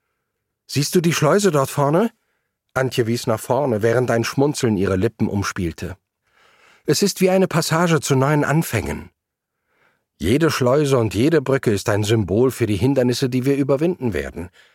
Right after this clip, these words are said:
Jeder Abschnitt dieser Reise ist wie das Salz, das den Geschmack des Lebens intensiviert“, sagte ich, wobei ich nickte und meinen Blick dabei auf das sanft dahinfließende Wasser richtete.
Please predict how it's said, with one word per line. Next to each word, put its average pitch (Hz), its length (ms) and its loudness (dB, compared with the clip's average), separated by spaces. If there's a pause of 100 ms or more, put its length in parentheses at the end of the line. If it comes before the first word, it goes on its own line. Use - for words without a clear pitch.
(460)
Jeder 147 400 2
Abschnitt 147 400 0
dieser 123 280 0
Reise 127 280 2
ist 110 240 -4
wie 147 100 0
das 127 240 -2
Salz, 127 320 -2
das 123 160 -2
den 110 200 -2
Geschmack 120 420 -4
des 113 160 -4
Lebens 123 340 0
intensiviert“, 120 800 -2
sagte - 340 -6
ich, 82 240 -10 (580)
wobei 123 300 0
ich 123 160 -2
nickte 117 480 0
und 147 240 -2
meinen 117 340 0
Blick 117 220 -2
dabei 113 340 0
auf 98 120 -4
das - 200 -2
sanft 107 360 -2
dahinfließende 98 720 -4
Wasser 80 300 -6
richtete. 82 520 -12